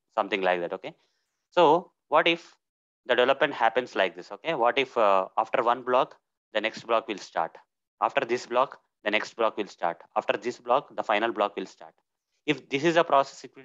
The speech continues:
take a lot of time, right? So what we'll do here is simultaneously all the blocks will be developed. Okay, we'll assign more people to this project so that, uh, some set of people will be working on this block,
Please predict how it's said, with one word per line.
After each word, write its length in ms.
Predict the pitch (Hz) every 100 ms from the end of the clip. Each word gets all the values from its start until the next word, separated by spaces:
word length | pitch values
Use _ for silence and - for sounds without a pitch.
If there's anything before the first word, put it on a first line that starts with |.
| 127
take 160 | 120 101
a 40 |
lot 120 | 95
of 160 | 104 -
time, 220 | 90 87
right? 220 | 98 180 _ _ _ -
So 80 | 131
what 220 | 131 147
we'll 180 | 190 175
do 160 | -
here 180 | 131 117
is 340 | 95 139 - - _ _
simultaneously 1040 | _ 127 139 160 165 165 165 160 117 120 -
all 180 | 110 139
the 140 | 151
blocks 320 | 120 117 127 -
will 100 | 123
be 100 | 123
developed. 360 | 95 85 - _ _ _ 107
Okay, 300 | 151 196 - _ _ _ _ _ _ _ _ _ _ _ _ -
we'll 160 | 147 151
assign 400 | 113 117 147 139
more 220 | 127 147
people 360 | - 123 135 190 _ _ _ 131
to 60 |
this 180 | 127 123
project 480 | 107 101 156 170 - _ _ _ _
so 120 | -
that, 320 | 127 123 - - _ _ _ _ _ _ _ _ -
uh, 220 | 101 98
some 220 | 143 147
set 180 | 165 156
of 100 | 151
people 220 | 147 156
will 160 | 147 135
be 120 | 127
working 300 | 120 131 117
on 180 | 107 95
this 180 | 123
block, 300 | - 120 135